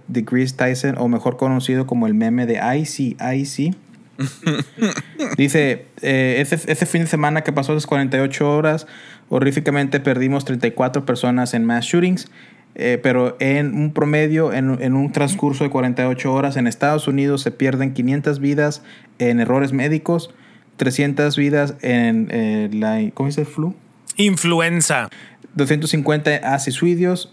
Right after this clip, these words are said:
Speaker 1: doscientos en accidentes automovilísticos y cuarenta en homicidios causados por una pistola".
Speaker 2: Ahí está.
Speaker 1: Entonces,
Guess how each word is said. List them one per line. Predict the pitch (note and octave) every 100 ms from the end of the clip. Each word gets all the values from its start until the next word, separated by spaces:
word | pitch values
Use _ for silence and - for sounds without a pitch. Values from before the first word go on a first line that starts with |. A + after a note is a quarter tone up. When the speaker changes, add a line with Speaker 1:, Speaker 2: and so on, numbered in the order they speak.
| -
Speaker 1:
doscientos | C#3+ C3+ D#3 D#3+ - D#3+ -
en | C#3 C3+
accidentes | C3+ C3 C3+ C#3 C#3 C#3+
automovilísticos | C3 C3 C#3 C3+ C3 D#3+ D#3 E3+ F3 E3 -
y | D3 C#3
cuarenta | C#3 B2+ C#3 D3 D3+ -
en | C3 C3
homicidios | B2 B2 A#2 E3+ F3 F3+ F3
causados | - B2+ B2+ C3 C3
por | C3 A#2+
una | A#2 A#2
pistola". | - - G2+ - - _ - - - - - - - - - - - -
Speaker 2:
Ahí | D3
está. | - C3+ B2 D#3 - - - - - - - -
Speaker 1:
Entonces, | - C3+ C#3 D#3